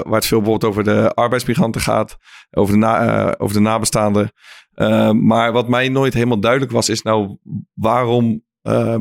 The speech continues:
wil Qatar zoveel doen in de voetballerij? En wat is dat? Het, het gaat dan vaak over een masterplan of een heel groot plan erachter. En dat snapte ik nooit echt. En zij leggen in die, eh, er zijn nu vier afleveringen online.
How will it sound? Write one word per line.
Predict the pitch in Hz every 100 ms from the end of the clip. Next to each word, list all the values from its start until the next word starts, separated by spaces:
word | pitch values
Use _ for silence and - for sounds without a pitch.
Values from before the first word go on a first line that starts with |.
| -
wil | 110 123
Qatar | 127 117 - 110 107 101 _
zoveel | - 113 110 107
doen | 113 107
in | 104
de |
voetballerij? | 101 107 104 101 104 101
En | 104
wat | 110
is | -
dat? | 117 107 - -
Het, | 117 -
het | - -
gaat | 113
dan | 120
vaak | 120 117
over | 107
een | 107
masterplan | 107 117 - 113 110
of |
een | 107
heel | 113
groot | 107 113
plan | - 120
erachter. | 113 113 - 113 117 - - - -
En | - 107
dat | 117 117 -
snapte | - 117 117
ik | 120
nooit | 120 110
echt. | 95 -
En | 104
zij | 107 117
leggen | 117 120
in | 101
die, | 107 110 104 110
eh, | 110
er | 107 101
zijn | 113
nu | 110
vier | - 127 127
afleveringen | 120 127 123 123 113
online. | 110 117 127